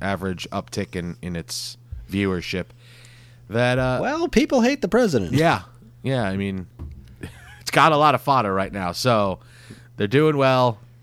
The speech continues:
Speaker 1: Um, they are going to air simultaneously across the country. Depending on what part of the country you fall in, it's gonna be eleven thirty Eastern and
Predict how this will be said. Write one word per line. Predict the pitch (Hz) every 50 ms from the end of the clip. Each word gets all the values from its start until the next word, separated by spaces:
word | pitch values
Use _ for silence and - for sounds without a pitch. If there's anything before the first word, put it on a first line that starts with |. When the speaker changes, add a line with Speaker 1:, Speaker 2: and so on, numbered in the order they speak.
| -
Speaker 1:
Um, | - 110 110 110 107 107 107 101 104 95 - - - - - 92
they | 92 104 104 104 104
are | 101 98 98
going | - - 113 110 107 107 104 98
to | - - 101 92 78 - - - - - - - - - -
air | 127 131 123 120 117 113 113 110 107 104 -
simultaneously | - - - 139 151 170 175 160 - 147 135 127 117 113 - 117 117 117 107 117 107 101 - -
across | - - 131 131 123
the | - 135
country. | - 120 117 110 95 - 110 104 104 101 - - - - - - - - - - - - - - - - -
Depending | - 90 107 107 104 104
on | 104 104 101 95 92 82
what | 82 104 - -
part | - 104 110 110
of | 110
the | 101
country | - - 113 110 - 113 110
you | 110 107
fall | - - 143 139 135 135
in, | 135 127 127 127 123 123 120 - -
it's | - - -
gonna | - 95 92
be | 87 - 95 92 92 90 87 87 85 - - - - - - - - - - -
eleven | - 98 107 107 104 101
thirty | - - 110 107 104 98 95 95 90 82 - - - - - - - - - - - - - - -
Eastern | 180 180 165 - - 175 165 165 156 156 135 - - - - - - - - - - - -
and | 95 104 104 101 101 98 98 98 95 92 87 87